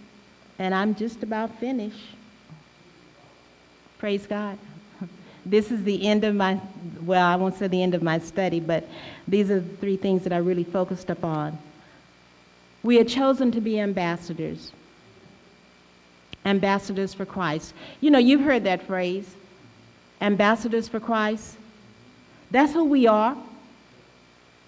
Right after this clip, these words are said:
Everywhere we go, we're representing,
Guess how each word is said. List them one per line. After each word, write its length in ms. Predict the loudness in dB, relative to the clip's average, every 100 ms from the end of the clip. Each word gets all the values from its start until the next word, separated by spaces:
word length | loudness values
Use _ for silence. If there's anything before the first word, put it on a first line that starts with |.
| _ _ 2
Everywhere 500 | 4 6 6 6 6
we 180 | 4 2
go, 300 | 2 2 2
we're 240 | 4 4
representing, 760 | 4 2 0 -2 -2 -2 -6